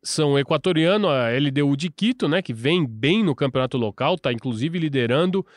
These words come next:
E a gente já falou do técnico deles, hein, Petiço? Pablo Repeto, todo mundo fala desse Independiente Del Valle, que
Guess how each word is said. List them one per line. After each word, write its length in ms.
E 100
a 60
gente 280
já 140
falou 400
do 100
técnico 480
deles, 460
hein, 240
Petiço? 440
Pablo 320
Repeto, 840
todo 260
mundo 500
fala 440
desse 240
Independiente 480
Del 180
Valle, 340
que 220